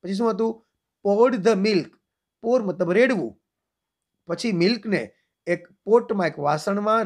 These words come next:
રેડવામાં આવ્યું. તો and the milk was poured in a pot by him. સાદો ભૂતકાળ,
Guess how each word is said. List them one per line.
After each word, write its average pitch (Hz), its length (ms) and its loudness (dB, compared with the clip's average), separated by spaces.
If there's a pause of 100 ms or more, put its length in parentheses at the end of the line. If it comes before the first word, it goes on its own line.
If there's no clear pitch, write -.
રેડવામાં 170 640 -2
આવ્યું. 139 420 -4 (460)
તો 135 60 -14 (260)
and 160 420 0 (540)
the 127 80 -10
milk 226 580 -2 (640)
was 165 580 0 (180)
poured 180 480 2 (280)
in 143 160 -8
a - 20 -8 (160)
pot 170 340 -8 (220)
by 123 140 -12 (160)
him. 139 140 -4 (1000)
સાદો 175 380 0
ભૂતકાળ, 180 600 0